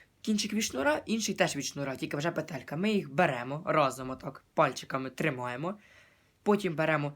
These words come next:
ось ці два кінчика, це у нас вже готовий флюр, і це кінчик флюра. Тримаємо, змочуємо, не змочувати не буду шнурки.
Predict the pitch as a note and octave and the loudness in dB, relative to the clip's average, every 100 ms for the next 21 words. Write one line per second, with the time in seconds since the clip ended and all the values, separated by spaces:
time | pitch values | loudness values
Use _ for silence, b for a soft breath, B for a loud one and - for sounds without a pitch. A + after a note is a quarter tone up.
0 | _ - G#3 G#3 - C3 D3 D3 F#3 G3 | _ 2 4 4 -2 -2 -2 -2 -2 2
1 | F3+ F3+ E3 D3+ D3+ D#3 D#3+ D#3 C#3 C3+ | 2 4 2 0 2 2 2 2 0 0
2 | - C#3 C#3 - B C#3+ D#3+ D3 D3 - | -2 -2 -2 -8 B -4 -2 -4 -4 -6
3 | - D#3 G#3 C4 B B B B _ - | -6 0 0 0 B B B B _ -4
4 | E3 F3 C4 C#4+ B3+ B3+ C4 C#3 D#3 G#3+ | 2 4 6 4 2 -2 -6 -2 2 4
5 | C4 C#4 B3+ G#3+ F3 C#3+ D3 - E3+ D#3 | 4 2 2 4 4 2 0 0 0 2
6 | F3 F#3+ G#3 B3+ C4 E4+ E4+ F4 B3 | 4 4 4 2 0 0 0 4 2